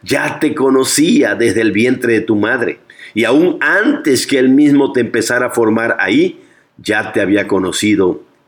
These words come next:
y ya te había apartado para Él, como dice Jeremías uno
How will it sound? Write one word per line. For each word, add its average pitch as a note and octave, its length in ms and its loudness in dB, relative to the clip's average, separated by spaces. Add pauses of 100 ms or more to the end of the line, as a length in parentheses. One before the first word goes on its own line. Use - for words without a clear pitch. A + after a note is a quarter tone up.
(140)
y G2 240 -2
ya G#2+ 380 -2
te G#2+ 120 0
había F#2+ 240 0
apartado F#2 760 -6
para E2 260 -6
Él, F2+ 360 0 (320)
como G2 260 -4
dice G2+ 280 -2
Jeremías F2+ 720 -2
uno E2+ 440 -6